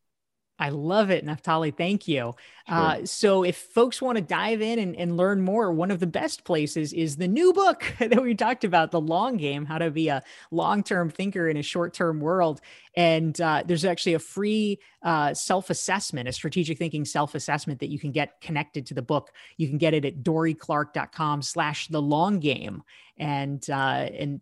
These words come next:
Speaker 1: that will hopefully serve you in good stead until the book comes out September twenty-first. And it's also available for pre-order on Amazon and other wonderful places as well.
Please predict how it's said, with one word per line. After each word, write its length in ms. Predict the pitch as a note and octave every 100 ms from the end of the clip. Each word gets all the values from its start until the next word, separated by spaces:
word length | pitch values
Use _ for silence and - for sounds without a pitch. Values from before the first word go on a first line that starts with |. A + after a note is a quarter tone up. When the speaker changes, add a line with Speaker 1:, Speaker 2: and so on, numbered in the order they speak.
| -
Speaker 1:
that 320 | D#3+ D#3+ -
will 240 | D3+ C#3
hopefully 380 | - F#3+ F#3+ E3+
serve 320 | D3+ G#3 G3
you 160 | F#3+ F3+
in 140 | F3
good 240 | E3 F3 D#3+
stead 320 | - F#3+ F#3
until 260 | F3 A3+ F#3+
the 80 |
book 300 | D#3 C4+ C4
comes 280 | - A3+ G3
out 220 | B3 B3
September 460 | - A3 G#3+ A3 G#3+
twenty-first. 680 | - G#3+ G#3 - A#3+ C#4 -
And 100 | F#3
it's 120 | E3+
also 260 | G3+ G3 G#3+
available 580 | G3+ G3+ A3 G#3+ G#3+ - - _
for 100 | A#3
pre-order 520 | - D4 C4+ A#3 E3
on 100 | D#3
Amazon 520 | E3 F#3 F#3+ F#3+ F3+
and 80 | E3+
other 320 | E3 E3 D#3 -
wonderful 380 | D#3+ D#3+ D#3 D3+
places 400 | D#3 D3 D3+ C#3
as 120 | C3
well. 320 | B2+ A#2+ B2